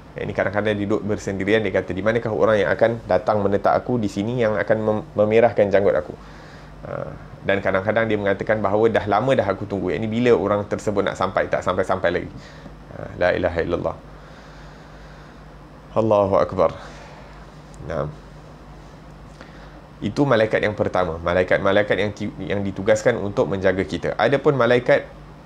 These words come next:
daripada golongan yang kedua, iaitu Raqib dan Atid.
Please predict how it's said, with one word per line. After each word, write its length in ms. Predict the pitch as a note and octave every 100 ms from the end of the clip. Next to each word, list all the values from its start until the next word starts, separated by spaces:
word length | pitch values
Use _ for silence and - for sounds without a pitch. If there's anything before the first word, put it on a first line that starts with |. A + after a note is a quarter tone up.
| -
daripada 400 | G2 G2+ G2+ G#2
golongan 400 | G#2 G#2+ G#2 F#2+
yang 80 | F#2
kedua, 400 | A#2+ C3 B2+ D3 - - -
iaitu 320 | F2 D2 G#2+
Raqib 480 | G2+ G2+ C3+ B2 D#2
dan 80 | F#2+ F#2+
Atid. 320 | F#2 A2